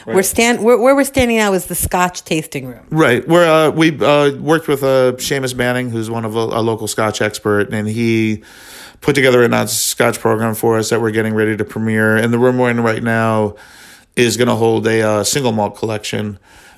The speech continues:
Speaker 1: that will be on a separate Scotch menu, and we're gonna host tasting events and have educational events and do everything that we can within the limitation of Pennsylvania law, which is kinda strict, but we're getting a hold of the best Scotch that we legally can,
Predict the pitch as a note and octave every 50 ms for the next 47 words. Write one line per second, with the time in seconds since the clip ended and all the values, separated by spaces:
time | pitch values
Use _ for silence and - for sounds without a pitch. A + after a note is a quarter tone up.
0 | _ _ - A#2+ A2+ A#2+ A#2+ A#2 A2+ A2 G#2+ - - - _ _ _ _ _ _
1 | - - A#2+ A#2+ A#2 A2 A#2 A#2 A2+ A2+ G#2+ - - A2+ G#2+ A2+ G#2 - - A2
2 | G#2+ G#2+ G#2 - A2+ G#2+ G#2+ G#2 G#2 G#2+ G#2+ G#2+ G#2 G#2+ G#2+ G#2 G#2 G2+ G#2+ G#2
3 | G2+ G2+ G#2+ G#2 G2+ - - A2+ G#2+ G2 - A2+ G#2+ G#2+ G#2 G2+ G2+ G2+ G2+ G#2
4 | G2+ G2+ G2+ - - B2 A2+ G#2+ G2+ G2+ G#2 G#2 G2 G#2 F#2 G#2 G2+ G2 F#2+ -
5 | G#2 G#2 G2+ G2 G2 F#2+ F#2 G2 G2+ G2 - - - G2+ G2+ G#2 G#2 - - -
6 | - - - - - - - - - _ - D#3 F3 E3 C#3+ C#3+ C#3+ C#3+ D3 B2+
7 | A#2+ A2+ A#2 A#2 A2 - B2 A2+ A2+ A2 G#2+ G#2 - A2 G#2+ G#2 G#2+ G#2+ G#2+ G#2
8 | G2+ A2 G#2+ G#2 - - G#2 G2 - G#2 G2 - G#2+ G2+ G2+ G2+ G2+ G2+ G2+ G2+
9 | G#2 G#2 G#2 G#2 G2+ G2+ - G2 - - G#2+ G2+ G2+ - - - - G#2+ G#2 G#2
10 | - - - G#2 G#2+ G#2 G2+ - - - - - - - - - - - B2+ C3+
11 | B2+ C#3 B2 A#2+ A#2+ A2+ A2 A2+ A2 A2+ A2 G#2 G2+ G#2+ G#2 - - A2 A2+ A2+
12 | - - - - G#2+ G2+ G2+ G#2+ A2+ C#3 C3 A#2+ A#2+ A2+ G#2+ G2+ G2 F#2+ - -
13 | G#2 G#2 G#2 G#2 G2 G2